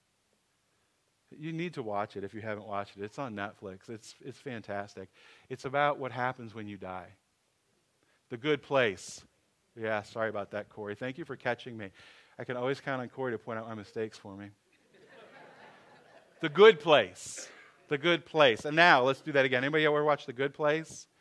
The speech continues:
All right, you gotta, you gotta watch it. It's fantastic. And, um, it's a whole point system. Who gets to go to the, who gets to go to the afterlife?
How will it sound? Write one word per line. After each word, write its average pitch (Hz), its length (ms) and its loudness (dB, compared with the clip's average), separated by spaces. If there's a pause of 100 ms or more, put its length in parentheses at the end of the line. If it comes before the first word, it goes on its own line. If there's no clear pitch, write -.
(400)
All 123 100 -4
right, 110 160 2
you 123 120 -4
gotta, 135 320 6 (100)
you 117 120 -8
gotta 113 240 0
watch 101 320 -4
it. 104 40 -12
It's 101 100 -18
fantastic. 104 720 -12 (500)
And, 135 300 -2
um, 127 400 0 (500)
it's 156 160 -2
a 156 60 0
whole 175 180 2
point 156 280 -4
system. 98 340 -8 (880)
Who 147 160 -8
gets 147 160 -6
to 147 80 -12
go 139 100 0
to 131 100 0
the, 120 140 -2 (360)
who 147 120 -6
gets 147 220 -6
to 143 80 -12
go 131 180 0
to 127 140 -10
the 117 160 -2
afterlife? 104 720 -6